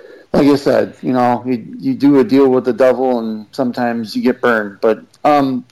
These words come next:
I will just say that we will, there will be a lot more coming out. And another person to look to, and I think he is a very good person to kinda gauge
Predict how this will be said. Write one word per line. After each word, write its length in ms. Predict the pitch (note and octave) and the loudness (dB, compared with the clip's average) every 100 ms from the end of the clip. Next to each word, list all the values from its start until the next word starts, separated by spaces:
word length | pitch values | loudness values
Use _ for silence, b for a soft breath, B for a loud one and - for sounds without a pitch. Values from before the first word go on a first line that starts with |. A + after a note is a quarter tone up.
| _ | _
I 140 | D3 E3 | 0 2
will 180 | E3+ D#3 | 0 -4
just 240 | C#3+ - | -8 -10
say 180 | C#3+ B2 | -10 -8
that 220 | A2+ A2 | -10 -12
we 180 | A#2+ C#3 | -10 -8
will, 320 | A#2+ A#2 A#2 - | -6 -6 -6 -8
there 160 | C3 C#3 | -2 0
will 140 | C#3 | 0
be 140 | B2+ B2+ | 0 2
a 80 | |
lot 280 | A#2 B2 C3 | 2 2 2
more 140 | C3 A#2+ | -2 -6
coming 340 | - B2 A2+ | -8 -10 -8
out. 320 | A2 A2 A2+ b b b - | -6 -8 -10 b b b -8
And 160 | B2+ | -4
another 300 | B2 D3 F#3 | 0 0 0
person 580 | D3 D3+ C3+ C#3+ A#2+ G#2 - | -2 -4 -4 -4 -8 -8 -14
to 460 | - C#3 B2 A2+ G#2 _ _ _ _ _ _ _ _ D#3 | -10 -6 -4 -6 -12 _ _ _ _ _ _ _ _ -6
look 300 | D3 F3 - | -2 -2 -4
to, 440 | C3 A2 G#2+ G2+ b b b b b _ - | -6 -4 -4 -8 b b b b b _ -6
and 380 | C#3 B2 A#2 A2+ | -2 0 0 0
I 100 | A#2+ | -2
think 320 | - D3 C3+ | 2 2 2
he 640 | - - E3+ F3+ D#3+ C3+ C3+ | 0 -4 0 2 2 2 2
is 240 | B2+ A2 | 2 4
a 200 | B2 A#2 | 2 2
very 300 | G#2+ C3+ C3 | 2 2 2
good 360 | A2 B2+ G#2+ - | 2 0 -2 -14
person 560 | - D#3 C#3 - C#3+ B2 | -2 0 2 0 -4 -2
to 140 | B2+ | -6
kinda 280 | - C3+ A#2 | -2 0 0
gauge 640 | A2 B2+ B2+ A#2+ G2+ - | 2 4 4 4 0 -12